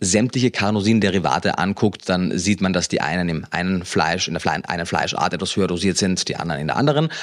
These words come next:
Aber in Summe, was man schon sagen kann, Fleisch ist aufgrund der Vielfalt an unterschiedlichen Carnosin-Derivaten eine bessere Carnosin-Quelle als dieselbe Menge Carnosin über ein Nahrungsergänzungsmittel.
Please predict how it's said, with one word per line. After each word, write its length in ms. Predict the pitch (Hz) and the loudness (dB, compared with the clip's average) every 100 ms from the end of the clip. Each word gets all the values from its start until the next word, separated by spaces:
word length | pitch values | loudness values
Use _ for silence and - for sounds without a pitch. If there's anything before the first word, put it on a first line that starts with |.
| - - | -10 -2
Aber 160 | 104 | 0
in 80 | 104 | 4
Summe, 240 | 131 139 | 4 4
was 160 | 104 - | 2 -2
man 80 | 95 | -2
schon 160 | 107 | 0
sagen 180 | 98 98 | 2 0
kann, 180 | 95 95 | 0 -4
Fleisch 640 | - 87 71 90 113 - - _ | -2 -2 2 2 0 -2 -4 _
ist 360 | 117 117 - - _ | 4 4 2 -2 _
aufgrund 400 | - - 123 117 | -20 -2 0 2
der 80 | 90 | 0
Vielfalt 760 | - - 139 175 - 131 139 | -2 -4 2 2 2 0 0
an 140 | - 107 | 0 0
unterschiedlichen 560 | 139 135 123 110 110 | 2 2 0 0 0
Carnosin-Derivaten 1040 | 104 98 104 95 110 98 90 85 90 98 95 - - | 0 0 0 2 2 2 2 2 2 0 -4 -8 -4
eine 100 | 98 | -4
bessere 480 | - 92 - 98 85 | 0 -2 0 -2 -4
Carnosin-Quelle 880 | 82 82 90 85 95 90 - 90 80 | -4 -4 -2 0 0 0 0 0 2
als 300 | 76 87 - - - | 2 2 0 -2 -6
dieselbe 380 | 98 85 85 90 | -4 0 0 2
Menge 240 | 85 90 85 | 2 0 -2
Carnosin 680 | - 85 90 85 90 85 | -2 -2 -2 0 0 0
über 220 | - 78 | 0 -2
ein 160 | - 78 | -2 -2
Nahrungsergänzungsmittel. 920 | 80 82 82 85 151 165 165 170 | -2 -2 -2 0 2 4 4 4